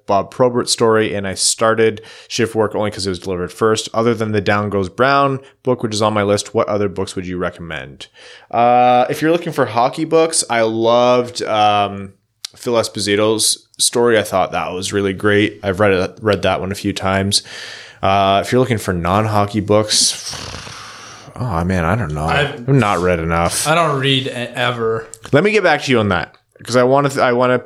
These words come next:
Speaker 1: think of a few good hockey and non-hockey books.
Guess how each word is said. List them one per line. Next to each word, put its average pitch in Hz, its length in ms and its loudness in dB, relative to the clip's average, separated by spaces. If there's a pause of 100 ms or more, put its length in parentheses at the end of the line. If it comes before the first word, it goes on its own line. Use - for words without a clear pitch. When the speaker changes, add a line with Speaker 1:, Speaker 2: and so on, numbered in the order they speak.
Speaker 1:
think 123 160 -2
of 113 100 -2
a 113 120 2
few 113 320 -4
good 104 300 -2
hockey 101 360 -2
and 90 80 -6
non-hockey 87 420 -10
books. - 360 -10